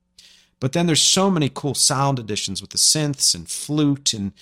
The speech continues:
yes, some elements of psychedelia, uh, whatever you, however you use that word, and, uh, more flange and all that stuff and chorus and everything. And the standouts to me on, uh, The Top are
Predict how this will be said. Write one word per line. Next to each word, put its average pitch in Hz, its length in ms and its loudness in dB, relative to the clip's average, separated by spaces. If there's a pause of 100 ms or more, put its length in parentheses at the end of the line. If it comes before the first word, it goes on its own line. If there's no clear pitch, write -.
(320)
yes, 127 320 0
some 135 260 0
elements 139 400 -2
of 120 60 0
psychedelia, 123 1700 -6
uh, 123 240 -8
whatever 107 280 -4
you, 110 200 -8
however 104 180 -12
you 107 100 -8
use 104 140 -10
that 107 140 -10
word, 110 260 -2
and, 104 160 -4
uh, 95 600 -8 (280)
more 101 220 -10
flange 107 580 -6
and 123 100 -10
all 123 200 -4
that 123 260 -4
stuff - 300 -6
and 92 80 -12
chorus 113 640 -6
and 92 160 -12 (400)
everything. 135 400 0
And 151 60 0
the 156 40 2
standouts 202 760 4
to 160 60 2
me 151 520 4 (760)
on, 135 420 2
uh, 117 640 -4
The 113 100 -10
Top 135 480 -2
are 113 420 -2